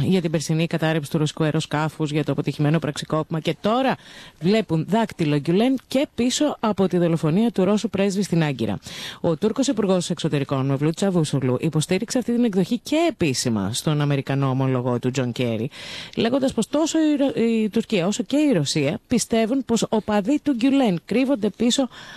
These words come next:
από την εμψυχρό δολοφονία του Αντρέι Καρλόφ. Πάντως, μέχρι στιγμής, η επίσημη αντίδραση των Ηνωμένων Πολιτειών μέσω του εκπροσώπου του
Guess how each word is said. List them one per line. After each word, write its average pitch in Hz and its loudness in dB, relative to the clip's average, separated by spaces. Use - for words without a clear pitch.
από 240 0
την 220 2
εμψυχρό 208 2
δολοφονία 220 2
του 202 0
Αντρέι 180 2
Καρλόφ. 143 -2
Πάντως, 170 2
μέχρι 220 2
στιγμής, 214 0
η 196 -2
επίσημη 160 0
αντίδραση 156 0
των 175 0
Ηνωμένων 160 2
Πολιτειών 170 0
μέσω 196 2
του 196 -2
εκπροσώπου 214 0
του 139 -2